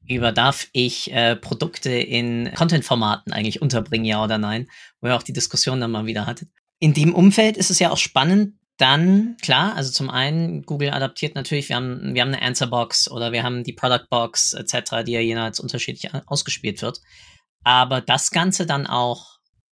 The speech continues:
on-site mitzunehmen und dann landen wir nämlich genau gerade von meiner, der angesprochenen Episode,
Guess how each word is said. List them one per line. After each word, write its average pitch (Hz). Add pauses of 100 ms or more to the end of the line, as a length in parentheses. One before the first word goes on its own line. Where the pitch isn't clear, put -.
(140)
on-site 185 (440)
mitzunehmen 185
und 135
dann 131
landen 139
wir 139
nämlich 135
genau 127
gerade 131
von 127
meiner, 123
der 120
angesprochenen 139
Episode, 156